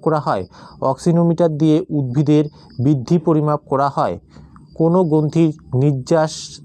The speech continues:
দিয়ে, কোনো গ্রন্থির নির্যাস দিয়ে মাছের কৃত্রিম প্রজনন ঘটানো হয় পিটুইটারি গ্রন্থি দিয়ে। নেক্সট, আদিনা মসজিদ কোন বংশের সা-, সময়কালে নির্মিত হয়?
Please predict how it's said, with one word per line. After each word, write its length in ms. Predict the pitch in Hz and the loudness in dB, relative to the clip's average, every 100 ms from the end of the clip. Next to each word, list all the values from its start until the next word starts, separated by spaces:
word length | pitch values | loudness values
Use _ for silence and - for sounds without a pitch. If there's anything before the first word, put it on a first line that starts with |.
| 143 | -4
দিয়ে, 240 | 131 147 110 | 2 2 0
কোনো 280 | - 143 160 | 0 0 2
গ্রন্থির 340 | 160 151 151 | 0 0 0
নির্যাস 400 | 139 131 165 156 | 0 0 0 0
দিয়ে 320 | 131 131 135 156 - - - 123 | 0 2 2 0 -8 -20 -12 -4
মাছের 400 | 123 - 175 165 | -4 0 0 0
কৃত্রিম 500 | 170 156 - 180 175 | -2 -2 0 0 2
প্রজনন 500 | 156 139 156 160 151 | 0 0 2 2 0
ঘটানো 420 | 123 147 147 151 | -2 -2 -2 -2
হয় 280 | 151 117 - - - - - | -2 -4 -4 -12 -20 -20 -2
পিটুইটারি 540 | 165 165 175 170 156 | 0 2 2 2 2
গ্রন্থি 320 | 147 147 139 139 | 2 0 2 0
দিয়ে। 260 | 117 101 - - - - - - - - - - 135 | 2 0 -4 -16 -20 -20 -20 -20 -20 -20 -20 -8 -2
নেক্সট, 340 | 131 123 - - | 0 0 -6 -4
আদিনা 420 | 135 135 165 180 | -2 0 0 0
মসজিদ 420 | 175 170 147 175 - - | 0 -2 0 -2 -2 -2
কোন 300 | 160 175 131 | 0 0 -2
বংশের 400 | 135 147 170 156 | -2 -2 -2 -2
সা-, 400 | - 131 - - | -2 -6 -6 -10
সময়কালে 640 | - 139 151 151 156 160 | -6 -2 -2 -2 -2 0
নির্মিত 400 | 147 139 147 151 | -2 -2 -2 -2
হয়? 300 | 135 143 | -2 -4